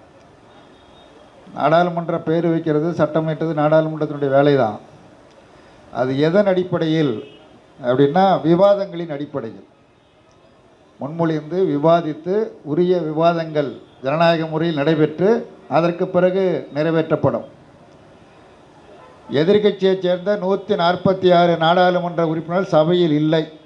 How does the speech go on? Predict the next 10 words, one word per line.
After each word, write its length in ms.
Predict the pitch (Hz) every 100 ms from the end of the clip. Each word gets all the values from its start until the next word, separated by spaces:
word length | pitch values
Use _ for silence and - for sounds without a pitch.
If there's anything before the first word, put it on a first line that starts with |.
| - - - - - - _ _ - _ _ _ _ -
எல்லோரும் 560 | 123 165 180 196 208
ஒட்டுமொத்தமாக 760 | 185 180 190 185 180 175 175 175 185 175 156 117 - -
வெளியேற்றி 520 | 139 180 202 202 180
விட்டார்கள். 500 | 170 - 139 113 117 - _ _ _ _ _ _ _ _ _ - - - -
எதிரியே 500 | 127 165 190 196 202
இல்லாத 420 | 190 185 180 175
திடல்ல 480 | 160 160 175 175 165
கம்பு 260 | 156 170
சுத்துறது 420 | 180 170 170 160 151
மாதிரி, 500 | 160 170 143 104